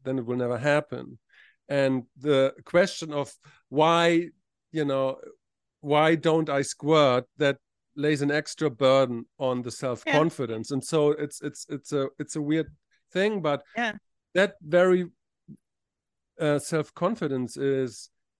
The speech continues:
Speaker 1: historically speaking, relatively new, that a woman can be so, so self-autonomous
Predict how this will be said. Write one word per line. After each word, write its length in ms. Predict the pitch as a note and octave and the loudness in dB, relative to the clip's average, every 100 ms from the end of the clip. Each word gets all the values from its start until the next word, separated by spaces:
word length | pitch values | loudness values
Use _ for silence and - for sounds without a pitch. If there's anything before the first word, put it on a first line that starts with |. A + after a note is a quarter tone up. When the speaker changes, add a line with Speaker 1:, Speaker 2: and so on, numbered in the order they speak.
| _ _ _ | _ _ _
Speaker 1:
historically 500 | B2 - G3+ C4+ D#3+ | -14 -2 2 2 0
speaking, 600 | C3 - C#3 A#2 A2+ A#2 A#2 | -6 -4 -8 -6 -8 -6 -2
relatively 720 | D3 G3+ F3+ E3+ C#3+ D3+ D3 | 2 2 0 -4 -4 -4 0
new, 400 | E3+ G3 C#3+ B2+ | 2 4 2 0
that 340 | C3+ B2+ B2+ | -2 -2 -4
a 40 | |
woman 420 | B2+ D3 E3 D3 C3+ | -4 -2 0 -2 -4
can 260 | D#3+ C#3+ | -4 -6
be 140 | C3+ D3 | -4 -8
so, 400 | - F3 E3 - | -4 -2 -2 -4
so 320 | - E3+ E3+ | -4 -2 -2
self-autonomous 1300 | - E3 D#3+ D#3 - - F3 G3 D#3 A#2 A#2+ - | -2 -4 -2 -4 -10 -6 -2 0 -2 -4 -6 -10